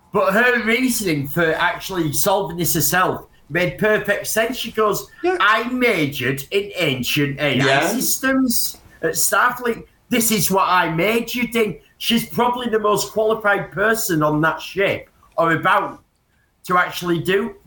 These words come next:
Speaker 1: do this. That's probably why she's been sent on the mission in the first place.
Speaker 2: But she's also, I think, a captain of the California class 'cause she doesn't check if this does a restart <laughs> before it,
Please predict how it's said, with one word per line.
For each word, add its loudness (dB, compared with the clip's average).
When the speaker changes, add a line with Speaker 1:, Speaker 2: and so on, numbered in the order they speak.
Speaker 1:
do 0
this. 0
That's 0
probably -2
why 0
she's -10
been -2
sent 0
on 0
the 0
mission -2
in 0
the -2
first -2
place. -2
Speaker 2:
But 2
she's -2
also, 2
I -2
think, -2
a 0
captain -2
of 2
the 0
California 0
class -2
'cause -2
she 2
doesn't 0
check 0
if -4
this -2
does 0
a -2
restart 0
<laughs> -12
before 2
it, -2